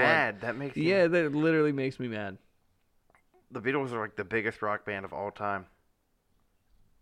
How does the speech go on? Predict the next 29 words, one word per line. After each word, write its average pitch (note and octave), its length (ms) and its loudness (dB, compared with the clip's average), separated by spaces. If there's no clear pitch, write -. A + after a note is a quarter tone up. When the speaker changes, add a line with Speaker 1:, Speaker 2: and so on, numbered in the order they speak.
Speaker 2:
Even F3 220 0
going E3+ 280 0
off D3 220 -4
of, C3+ 160 -4
uh, B2 280 -4
like, B2+ 200 -4
Old C3+ 220 0
Town C3+ 260 -6
Road, A#2 260 -4
dude. G2+ 240 -12
There's, C#3+ 340 4
okay, C3 200 0
and C3 100 -2
this D3+ 160 -4
is C#3+ 80 -6
a C#3 60 -4
quote C3+ 220 -2
from B2 120 -6
the A#2+ 100 -4
internet, A#2+ 340 -6
but - 180 -6
there's C3 240 0
literally D3+ 540 2
a B2 100 -4
generation B2 640 -2
of G#2 120 -10
people B2+ 300 -4
out B2+ 180 -4
there C#3+ 280 -4